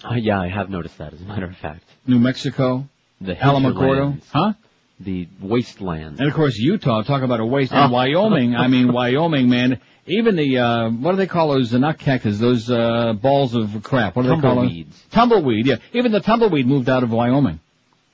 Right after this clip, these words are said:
Speaker 2: The fireball was seen Sunday night at seven thirty. It was probably a meteor burning up in the atmosphere, said Peter Walensky, meteorologist with the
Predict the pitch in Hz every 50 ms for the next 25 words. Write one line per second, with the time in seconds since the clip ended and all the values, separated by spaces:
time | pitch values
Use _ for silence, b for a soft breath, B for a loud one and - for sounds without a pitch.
0 | _ _ _ _ _ _ _ _ _ _ _ _ _ _ _ _ _ _ _ _
1 | - 123 120 - 185 196 208 196 185 170 160 156 143 - 156 147 139 131 - 175
2 | 175 170 160 156 147 147 135 123 - - 143 131 123 123 - 151 143 135 120 117
3 | 117 113 - - 156 156 151 147 135 123 120 120 139 165 175 160 139 123 117 110
4 | 98 120 127 135 127 127 120 - 120 110 120 131 143 131 117 - - 123 113 107
5 | - 113 104 - 143 131 120 120 127 135 131 - - 117 110 110 123 123 123 117
6 | 123 120 123 120 120 110 - 123 107 107 104